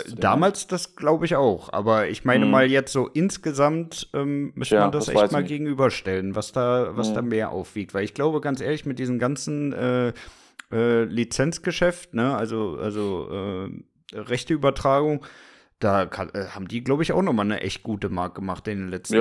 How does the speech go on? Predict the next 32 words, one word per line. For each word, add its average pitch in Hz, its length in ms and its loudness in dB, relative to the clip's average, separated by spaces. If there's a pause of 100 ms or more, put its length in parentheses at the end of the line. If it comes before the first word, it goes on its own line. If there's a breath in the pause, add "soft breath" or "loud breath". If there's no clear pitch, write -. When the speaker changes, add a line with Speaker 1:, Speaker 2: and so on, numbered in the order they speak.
Speaker 1:
Jahren. 101 60 0
Speaker 2:
klar. 101 400 2 (420)
Ja, 101 180 2
klar. - 460 -2
Speaker 1:
Ja. 90 240 -4
Speaker 2:
Stimmt. 110 340 -2 (440)
Ja. - 180 -4 (1500)
Ja. - 200 -2 (180)
Speaker 1:
Das 90 120 -12
ist - 60 -12
schon 123 180 -6
nicht 127 140 -4
ohne. 107 360 -2 (640 loud breath)
Sag 127 100 8
mal, 151 140 8
und 151 160 6
wenn 151 120 4
du 175 100 4
damals, 147 440 4
äh, - 60 -6 (720)
äh, - 20 -4
ein 123 280 0
hammerharter 135 540 2
Skater 123 480 2
warst, 90 340 -2
ne, 131 220 2
könntest - 300 -2
du 147 100 6
heute 170 240 4
noch 170 120 0
einen 147 100 -2
Kickflip? - 560 -2